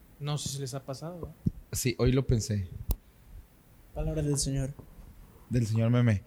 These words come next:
Speaker 3: Sí,
Speaker 2: Ho-,
Speaker 3: sí.
Speaker 2: hoy, hoy pensé, por ejemplo, ¿cómo,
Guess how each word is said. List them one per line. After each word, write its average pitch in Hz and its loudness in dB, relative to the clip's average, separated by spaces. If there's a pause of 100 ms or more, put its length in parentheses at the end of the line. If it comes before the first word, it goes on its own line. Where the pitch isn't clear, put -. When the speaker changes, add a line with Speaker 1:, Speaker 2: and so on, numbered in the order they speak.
(100)
Speaker 3:
Sí, - -18
Speaker 2:
Ho-, 120 4
Speaker 3:
sí. 120 2
Speaker 2:
hoy, 135 6
hoy 143 8
pensé, 156 4
por 151 0
ejemplo, 127 2 (1800)
¿cómo, 156 6